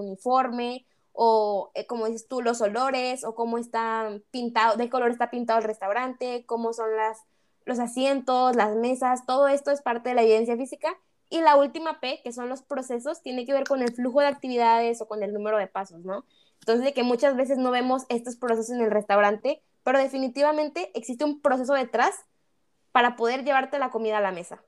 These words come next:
O sea, desde tomar la orden, desde atenderte, o si haces una reservación o lo que sea, tomar la orden, eh, que el chef la prepare, que te la lleven a la comida, que te traigan la cuenta, todo esto es un proceso.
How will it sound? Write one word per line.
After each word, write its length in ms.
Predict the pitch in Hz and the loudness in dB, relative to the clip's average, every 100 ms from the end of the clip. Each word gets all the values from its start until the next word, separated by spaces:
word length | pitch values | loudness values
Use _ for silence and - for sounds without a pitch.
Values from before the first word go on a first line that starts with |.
| - | -12
O 80 | |
sea, 300 | 202 202 190 - | -4 -2 -2 0
desde 260 | 226 226 | 2 2
tomar 300 | 233 220 220 | 0 0 2
la 180 | 233 240 | 4 4
orden, 320 | 247 277 302 | 4 -2 -6
desde 160 | 254 269 | -6 -4
atenderte, 540 | 247 240 240 269 - 480 - | -4 -6 -4 -4 -6 -10 -8
o 160 | - 226 | -4 -4
si 140 | 233 | 0
haces 160 | 226 220 | -2 -2
una 140 | 254 254 | -8 -8
reservación 640 | 247 226 202 202 233 247 | -6 -6 -6 -6 -4 -4
o 160 | 254 240 | -2 0
lo 120 | 202 | -2
que 80 | 202 | -4
sea, 360 | 220 233 277 _ _ _ | -4 -4 -6 _ _ _
tomar 260 | 220 214 202 | -2 0 2
la 160 | 208 202 | 2 2
orden, 440 | 247 262 269 370 _ _ _ _ _ _ | 2 -2 -4 -8 _ _ _ _ _ _
eh, 220 | 220 220 214 | 0 0 0
que 80 | |
el 60 | 214 | -4
chef 140 | 220 214 | -2 -2
la 100 | 208 | 0
prepare, 420 | 202 214 247 254 | -2 0 -2 -2
que 80 | 247 | -2
te 80 | |
la 60 | 202 | 0
lleven 180 | 196 202 | 0 0
a 60 | |
la 120 | 202 190 | -2 -2
comida, 380 | 202 262 277 | -6 -4 -4
que 80 | 254 | -4
te 80 | 220 | -2
traigan 240 | 220 226 | -2 -2
la 100 | 233 | -2
cuenta, 320 | 233 247 269 - | -4 -6 -8 0
todo 240 | 320 349 | 2 2
esto 180 | 359 349 | 0 -2
es 80 | 311 | -4
un 120 | 277 | -4
proceso. 440 | 262 240 208 196 | -4 -4 -6 -10